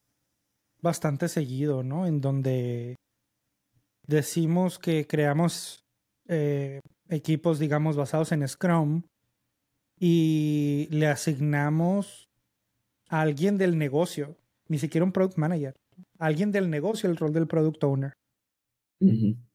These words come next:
Speaker 1: Creo yo que se subestima mucho el rol del product owner, en, al menos en las implementaciones que a mí me ha tocado ver de Scrum,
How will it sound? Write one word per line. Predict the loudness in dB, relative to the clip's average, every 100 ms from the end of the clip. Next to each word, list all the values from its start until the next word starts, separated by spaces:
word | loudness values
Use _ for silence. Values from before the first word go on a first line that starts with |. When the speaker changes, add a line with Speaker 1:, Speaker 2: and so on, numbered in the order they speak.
| _
Speaker 1:
Creo | 0 2 4 2
yo | 0 0 0 0 -2 -2
que | -2
se | 0 -2
subestima | 0 2 0 -2 -4 -2 0 2
mucho | 2 4 2 2 2 2 2
el | 0
rol | 2 2
del | 2 2
product | 2 2 2 2
owner, | 2 2 0 -2 -8 _ _ _ _ _ _
en, | -4 -4 -4
al | -2 0
menos | 0 0 0 0 0
en | 0
las | 0 0
implementaciones | -2 0 0 0 -2 -4 0 0 0
que | -2
a |
mí | 0
me | -2
ha | -2
tocado | -4 -2 0 0
ver | 0 -2 -4 _ _ _ _ _ _ -2
de | -2
Scrum, | 0 0 2 2 0